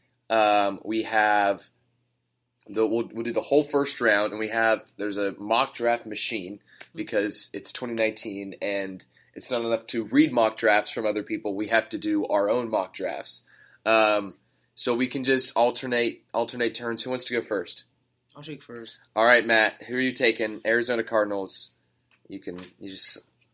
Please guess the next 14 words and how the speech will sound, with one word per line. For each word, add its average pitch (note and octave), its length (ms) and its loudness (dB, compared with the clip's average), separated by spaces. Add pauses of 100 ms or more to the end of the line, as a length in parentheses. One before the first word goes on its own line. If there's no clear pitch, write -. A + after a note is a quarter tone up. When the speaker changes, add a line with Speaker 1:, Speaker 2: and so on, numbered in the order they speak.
(220)
Speaker 2:
Um, C#3 100 -10
Speaker 1:
select, A2+ 560 4
you G#2+ 80 -10
go A2 200 6
over G#2 160 -2
here G#2 120 -6
and G2+ 120 -8
you F#2 60 -10
click - 440 -6
whoever G2 260 -4
you're, F2+ 260 -8 (120)
whoever G#2+ 320 2
you're G#2 140 -2
taking. F#2 420 -6